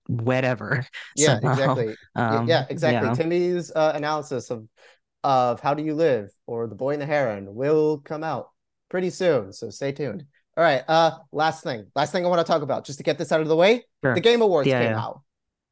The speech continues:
Speaker 1: Yay.
Speaker 2: Yay, the Game Awards, hosted by our, <laughs> like, hosted by the lovely man that is Jeff Keighley. Uh, so to go over the nominations,
Speaker 1: Was
Speaker 2: obviously
Speaker 1: Orthodox Rabbi,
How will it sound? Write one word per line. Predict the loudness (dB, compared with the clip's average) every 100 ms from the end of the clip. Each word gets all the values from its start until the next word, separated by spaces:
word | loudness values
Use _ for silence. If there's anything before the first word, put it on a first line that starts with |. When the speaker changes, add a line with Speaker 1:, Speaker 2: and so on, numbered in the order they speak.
| _ _ _ _ _ _ -10 -6 -8 -4
Speaker 1:
Yay. | 0 2 2 2 2 0 -2 -4 2
Speaker 2:
Yay, | 4 6 6 6 6 4 2
the |
Game | 2 2
Awards, | 4 4 2 0
hosted | -4 -6 0
by | 2 4 4 4 0 -2
our, | 0 2 0 -2 _ _ -20
<laughs> | -18 -20 _ _ -20 _ -14 -14 -14 _ -10 -10 -14 -18 -16 -4
like, | 0
hosted | 2 0 4
by | 6 6 4
the | 0 0
lovely | 2 2 0 -2
man | -2 -2 -4
that | -2
is | -2 -4 -8
Jeff | -8 -8 -6
Keighley. | -4 -2 -2 -4 -8 -8
Uh, | 0 2 4 4 2 -2 _ -6
so | 4 8 8 6
to | 2
go | 4 4
over | 4
the | -2
nominations, | -2 -2 -4 -2 -6 -6 0
Speaker 1:
Was | 2 2
Speaker 2:
obviously | 2 2 4
Speaker 1:
Orthodox | 4 2 2 0 0 0
Rabbi, | 0 2 0